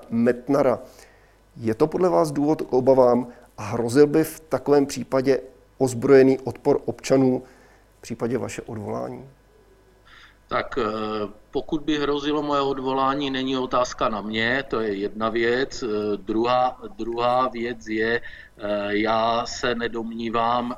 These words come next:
Speaker 2: že by, eh, jsme, eh, chtěli udělat něco, čím bychom chtěli oslabit tu roli parlamentu a tak, jak jsem říkal, už bych, už bych se opakoval,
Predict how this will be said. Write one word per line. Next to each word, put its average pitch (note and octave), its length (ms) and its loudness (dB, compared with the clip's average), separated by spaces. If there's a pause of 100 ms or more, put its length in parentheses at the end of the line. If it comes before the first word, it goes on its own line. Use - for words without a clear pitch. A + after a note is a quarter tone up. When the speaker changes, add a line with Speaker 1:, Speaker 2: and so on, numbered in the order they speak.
Speaker 2:
že A2+ 260 -6
by, A#2 240 -8
eh, - 400 -18 (400)
jsme, A#2+ 460 -4
eh, - 280 -6 (120)
chtěli B2 480 0
udělat A#2 600 -2 (200)
něco, A#2+ 720 -4 (260)
čím A#2 220 -6
bychom A#2 320 -10
chtěli A#2+ 500 -4
oslabit A2+ 540 -6 (100)
tu A#2+ 140 -4
roli A2+ 260 0
parlamentu A2 840 -2 (260)
a - 80 -10
tak, A2 220 -4
jak A#2 220 -2
jsem A2 240 -6
říkal, G2+ 380 -6
už F#2+ 140 -16
bych, - 180 -10 (180)
už A2+ 240 -12
bych - 220 -8
se A#2 160 0
opakoval, A2+ 640 -2